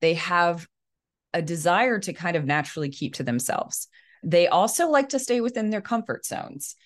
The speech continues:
They may have some sort of hidden talent or skill that they are working with, but they are waiting for that to be seen at some point.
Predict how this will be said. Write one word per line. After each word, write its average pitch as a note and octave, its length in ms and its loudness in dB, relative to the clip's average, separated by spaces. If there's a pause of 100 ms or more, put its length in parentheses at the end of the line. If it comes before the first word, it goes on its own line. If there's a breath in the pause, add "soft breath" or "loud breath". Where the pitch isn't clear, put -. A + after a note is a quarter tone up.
(200 soft breath)
They F3+ 320 6
may F3+ 340 4
have G#3+ 340 0
some F#3+ 220 -4
sort F3 240 -2
of C#3+ 120 -2
hidden F#3 380 -2
talent F#3+ 580 0
or D#3 120 -2
skill D#3+ 680 2
that D3 240 0
they D#3 280 2
are C#3 520 0
working F3 360 -4
with, A3+ 220 -2 (500 soft breath)
but E3 500 4 (240)
they F3+ 280 2
are E3+ 200 2
waiting F#3 300 2
for F#3+ 140 -6
that D#3+ 200 -2
to D#3+ 100 -12
be D3+ 100 -6
seen D3+ 260 -4
at - 140 -2
some D3 300 0
point. - 460 -10